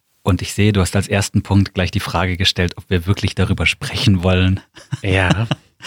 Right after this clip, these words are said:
Speaker 1: Und das interessiert mich natürlich, äh, was, was du für Zweifel daran hattest, ob wir darüber sprechen sollen. Ähm,
Speaker 2: Genau.
Speaker 1: genau.
Speaker 2: Also, ich glaube, wir sind ja beide sehr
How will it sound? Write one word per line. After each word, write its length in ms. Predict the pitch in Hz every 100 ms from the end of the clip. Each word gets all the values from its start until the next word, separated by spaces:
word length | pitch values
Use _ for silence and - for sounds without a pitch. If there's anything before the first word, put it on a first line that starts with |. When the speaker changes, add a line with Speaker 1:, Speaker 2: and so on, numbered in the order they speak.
| - - -
Speaker 1:
Und 240 | 123 113
das 100 | 113
interessiert 480 | 123 - 120 131 -
mich 160 | - -
natürlich, 500 | 95 101 90 92 -
äh, 140 | 87 92
was, 360 | 95 - - -
was 260 | 92 92
du 100 | -
für 160 | 104 101
Zweifel 460 | - 92 113 - 101
daran 320 | 98 101 -
hattest, 380 | - 110 - -
ob 80 |
wir 80 | 95
darüber 240 | 90 92 95
sprechen 340 | - 92 104
sollen. 240 | 101 117 - _ - - - - _ -
Ähm, 120 | -
Speaker 2:
Genau. 320 | 107 95 95 - _
Speaker 1:
genau. 160 | 90 120
Speaker 2:
Also, 360 | 107 107 107 -
ich 120 | 123
glaube, 320 | - 127 135 120
wir 60 |
sind 240 | 113 135 127
ja 100 | 113
beide 440 | 107 117 127 127
sehr 640 | 107 110 117 120 123 120